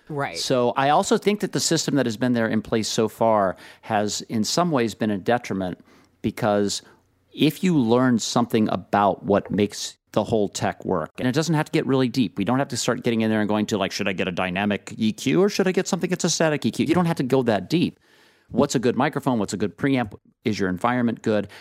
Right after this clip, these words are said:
Speaker 2: How do you set your levels? Do you know what those levels are? That's what you need to know.
Speaker 1: Right.
Speaker 2: And also understand, in the same way a singer has to learn mic technique.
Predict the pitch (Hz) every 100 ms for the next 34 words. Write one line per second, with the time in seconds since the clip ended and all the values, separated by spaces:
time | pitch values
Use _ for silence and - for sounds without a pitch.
0 | - - 127 135 131 113 123 117 117 110
1 | 113 110 107 104 - - - _ - 104
2 | 113 117 113 131 120 117 113 101 107 104
3 | 95 92 - 120 113 104 98 92 - _
4 | _ _ _ _ _ _ _ _ - -
5 | - 135 151 - 127 127 120 117 104 92
6 | 98 120 78 101 147 143 104 - 117 113
7 | 110 110 107 - - - 127 170 - 180
8 | - 123 117 - 131 123 107 107 104 127
9 | 117 113 - - 180 92 76 101 101 -
10 | - 113 107 110 110 110 - 107 120 135
11 | - - 95 - 92 73 -